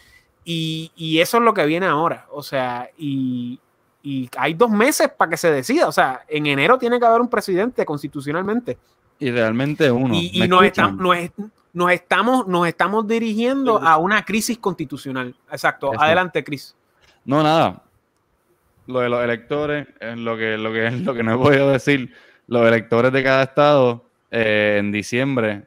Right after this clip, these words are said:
Speaker 2: se reúnen, se reúnen en D C y votan por el presidente.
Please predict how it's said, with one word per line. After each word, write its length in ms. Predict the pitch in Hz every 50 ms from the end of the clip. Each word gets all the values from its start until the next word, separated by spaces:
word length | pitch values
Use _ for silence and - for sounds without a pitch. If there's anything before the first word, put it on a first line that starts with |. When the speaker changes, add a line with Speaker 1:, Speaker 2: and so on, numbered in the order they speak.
| _ _
Speaker 2:
se 200 | _ - - 117
reúnen, 460 | 107 110 107 107 107 110 123 101 - - _ _ _ _ _ _ _ _ _ _ _ _ _ _ _ _ _ _ _ _ _ _ _ _ _ _ _ _ _
se 140 | - - 120
reúnen 340 | 110 113 107 107 107 117 123
en 160 | 127 131 131
D 100 | 127 127
C 320 | 120 - 131 127 120 117 117 _ _ _ _ _ _ _ _ _ _ _ _ _ _
y 440 | 101 107 104 101 101 98 98 95 95
votan 300 | 95 101 101 113 110 107
por 120 | 117 113
el 80 | 110 92
presidente. 580 | 113 107 - 110 101 95 90 82 - 87 -